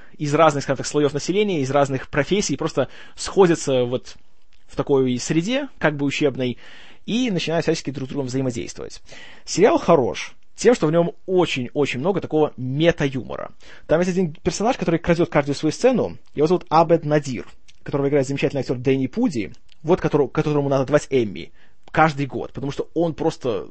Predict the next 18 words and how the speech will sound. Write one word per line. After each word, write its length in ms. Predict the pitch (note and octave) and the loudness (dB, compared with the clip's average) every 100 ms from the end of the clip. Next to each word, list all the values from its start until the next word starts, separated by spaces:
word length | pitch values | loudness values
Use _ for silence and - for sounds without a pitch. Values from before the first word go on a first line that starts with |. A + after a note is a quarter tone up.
| - - | -14 -10
шикарен. 680 | - C#3+ - A2+ D2 B1 - - - - - - | -4 -4 0 -2 -2 -8 -12 -16 -16 -16 -16 -6
И 400 | D3 D#3+ D#3+ D#3 - | -2 2 4 4 4
он 240 | A#3 A#3 | 4 4
такой, 180 | F#3+ F#3 | 2 2
знаете, 280 | E3+ D3+ - | 4 0 -2
нерд, 440 | C#3+ E3 B3 B3+ | -2 2 4 2
который 260 | - D#3+ D#3+ | 0 0 0
помешан 340 | D#3 F3+ F#3 | 0 -2 -2
на 80 | E3 | -2
телевидении. 600 | - D#3 C#3 G#2+ B1+ G1+ - - - - | -2 -2 -2 -4 -10 -14 -16 -16 -16 -6
И 120 | C3 | 2
он 220 | D3+ A3+ G3+ | 6 6 4
воспринимает 400 | - D3+ D#3 C#3+ | 0 0 -2 2
свою 220 | D3+ D3 | 2 4
жизнь 280 | D#3+ A3 G#3+ | 4 0 0
как 300 | - D#3+ - | 2 2 2
телесериал. 760 | - C#3 C3+ D3 G#2 C2 G1+ - - - - - - - - - | -2 0 0 0 0 -2 -8 -14 -18 -16 -16 -16 -16 -16 -14 -6
И 560 | C#3+ D#3 D#3+ D#3 C#3+ | -2 0 2 2 0